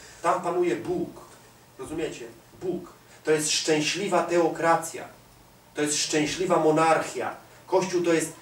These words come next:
Kościół to jest szczęśliwa monarchia. Szczęśliwa monarchia. Tam nikt nie wynosi pastora, jakiegoś lidera,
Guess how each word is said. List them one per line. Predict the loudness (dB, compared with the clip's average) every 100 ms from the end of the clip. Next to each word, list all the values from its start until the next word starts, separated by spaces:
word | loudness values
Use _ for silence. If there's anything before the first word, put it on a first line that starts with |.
| -20 -20 -14 -2
Kościół | 0 0
to | 2
jest | 2 0 -4
szczęśliwa | -2 2 2 2 0 0 0
monarchia. | 2 4 4 4 0 -6 -6 -8 -16 -20 -20 -20 -20 -20 -20 -10
Szczęśliwa | -6 -2 -2 -2 -2 -2 0
monarchia. | 0 2 2 0 -8 -14 -14 -20 -20 -20 -20 -20 -20 -20 -20 _ _ _ -20 -20 -20 -20 -20 _ _ 2
Tam | 2 2 -2 -10
nikt | -6 -6 2
nie | 2
wynosi | 4 4 6 4 2
pastora, | -2 -2 -2 8 10 10 6 2 -4 -16 -20 -20 -20 -20 -20 -20 -20 -20 -16 -4
jakiegoś | -2 -2 -4 -4
lidera, | -6 -2 2 2 2